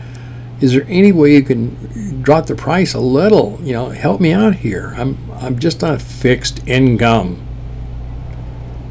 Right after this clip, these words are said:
When I ready for the funny thing? Whenever I'd see her at a social event or a venture capital meeting or something of that nature, I'd ask her, I said, "How in the world, Missus X,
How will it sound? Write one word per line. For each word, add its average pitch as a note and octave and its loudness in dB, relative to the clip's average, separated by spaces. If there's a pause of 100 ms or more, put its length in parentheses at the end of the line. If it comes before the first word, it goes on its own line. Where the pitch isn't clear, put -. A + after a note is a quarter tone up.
(240)
When B2+ 4
I C#3 10
ready F#3 8
for F3 2
the C#3 4
funny F3 4
thing? F#3+ 4 (760)
Whenever F3+ 4
I'd D3 6
see - 0
her B2 6
at A2+ 4
a F#2+ 0
social C#3+ 6
event B2+ 2
or G#2+ -2
a G2+ -2
venture C3+ 2
capital A#2+ 0
meeting B2+ 2 (840)
or G#2+ -2
something C#3+ 4
of C3 6
that B2+ 4
nature, A#2+ 2
I'd B2+ 2
ask F3+ 2
her, A2 -2
I G#2+ -4
said, B2+ -2
"How A3 4
in A#3+ 4
the G#3+ 6
world, G3+ 4 (520)
Missus C3+ 4
X, D3 -2